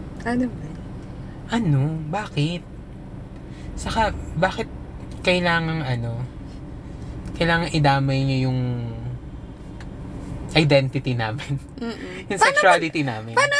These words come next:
Speaker 1: kung in person, like, may nagsabi sa'yo niyan out of nowhere na, "Sayang pinag-aralan mo, kasi bakla ka."
Speaker 2: Oh, so?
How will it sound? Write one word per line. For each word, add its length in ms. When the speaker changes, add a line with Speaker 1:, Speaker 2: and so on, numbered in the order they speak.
Speaker 1:
kung 300
in 240
person, 640
like, 240
may 320
nagsabi 540
sa'yo 260
niyan 280
out 260
of 100
nowhere 580
na, 320
"Sayang 320
pinag-aralan 800
mo, 340
kasi 240
bakla 480
ka." 300
Speaker 2:
Oh, 220
so? 480